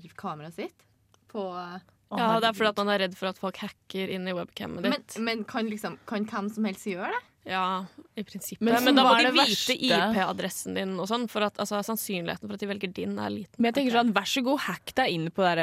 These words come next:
Speaker 2: jævla kameraet på Mac'en min. Vet du hva du ser da? Da ser du at jeg sitter og spiser en bolle Cheerios, liksom, mens jeg ser på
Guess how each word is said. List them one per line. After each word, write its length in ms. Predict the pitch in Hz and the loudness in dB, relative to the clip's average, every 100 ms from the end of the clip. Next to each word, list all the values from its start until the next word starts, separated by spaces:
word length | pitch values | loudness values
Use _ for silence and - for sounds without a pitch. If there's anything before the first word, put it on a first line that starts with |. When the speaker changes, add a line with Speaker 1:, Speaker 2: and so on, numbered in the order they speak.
| 160 | 2
Speaker 2:
jævla 100 | 160 | 0
kameraet 400 | - 156 156 165 | 0 0 0 0
på 40 | 175 | -2
Mac'en 240 | 160 - | -4 0
min. 160 | 202 226 | 2 4
Vet 120 | 185 | 2
du 60 | 185 | 2
hva 40 | |
du 80 | 185 | 2
ser 320 | - 175 165 | 0 0 4
da? 100 | 202 | 4
Da 60 | 226 | 2
ser 180 | - 175 | 2 2
du 60 | |
at 60 | 170 | 4
jeg 220 | 160 156 | 2 0
sitter 380 | - 175 - 165 | -2 -8 -2 0
og 60 | 170 | -2
spiser 440 | - 160 160 165 165 | -2 -2 -2 -2 0
en 200 | 165 165 | 0 0
bolle 220 | 170 156 | 0 0
Cheerios, 460 | 139 165 151 143 165 | 0 4 6 6 4
liksom, 320 | 175 185 208 220 | 2 4 4 4
mens 160 | 180 | 2
jeg 120 | 170 | 0
ser 340 | 175 - 147 147 | -2 -2 -2 -2
på 100 | - | -2